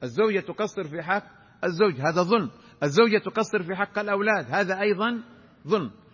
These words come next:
الناس ما يعرفون من الظلم إلا ما يتعلق بالناس الأجانب في خارج البيت، لا، هذا كله من الظلم.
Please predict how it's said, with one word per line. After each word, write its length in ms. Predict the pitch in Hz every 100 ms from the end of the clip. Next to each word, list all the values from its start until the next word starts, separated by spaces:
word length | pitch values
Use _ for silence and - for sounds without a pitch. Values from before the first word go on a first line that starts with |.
| _ 151
الناس 480 | 185 240 233 - - - -
ما 260 | 143 226 226
يعرفون 580 | 220 214 202 175 214 190
من 140 | 190
الظلم 420 | 185 147 220 214
إلا 240 | 202 214 202
ما 120 | 196
يتعلق 480 | 180 165 208 196 147
بالناس 360 | 175 196 196
الأجانب 500 | 180 175 156 196 208
في 160 | 190 170
خارج 380 | - 175 156 135
البيت، 340 | 127 113 101 - - -
لا، 140 | 160 226
هذا 260 | 208 202
كله 380 | 202 233 233 202
من 140 | 202 196
الظلم. 360 | 165 185 131